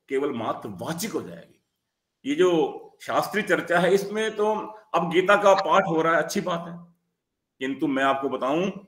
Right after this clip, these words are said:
मुझे भी बुलाया गया कई जगह, गीता का मर्म नहीं समझते, संदेहग्रस्त हैं आज भी युवा। वो कहते हैं कि फल के बिना कैसे काम करेंगे?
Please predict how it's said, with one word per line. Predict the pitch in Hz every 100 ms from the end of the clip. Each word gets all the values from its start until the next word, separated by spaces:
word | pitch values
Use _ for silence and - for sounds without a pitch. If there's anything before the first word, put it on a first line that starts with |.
| _ _ _ _ _
मुझे | 117 135 151
भी | 160
बुलाया | 131 127 135
गया | 143 143
कई | 143 139
जगह, | 139 135 175 175 - - _ _ _ _ _ _ _ 107
गीता | 120 165 190 196
का | 196 196 208
मर्म | 208 180 190
नहीं | 190 214
समझते, | 214 220 - 214
संदेहग्रस्त | 202 202 202 226 185 208 -
हैं | 233
आज | 214 208
भी | 220
युवा। | 214 208 - - - - _ _ _ _ _
वो | 156
कहते | 175 175 196
हैं | 170 185 -
कि |
फल | 226 - 196
के | 226 226
बिना | 214 214
कैसे | 214 196
काम | 233 226
करेंगे? | 220 214 214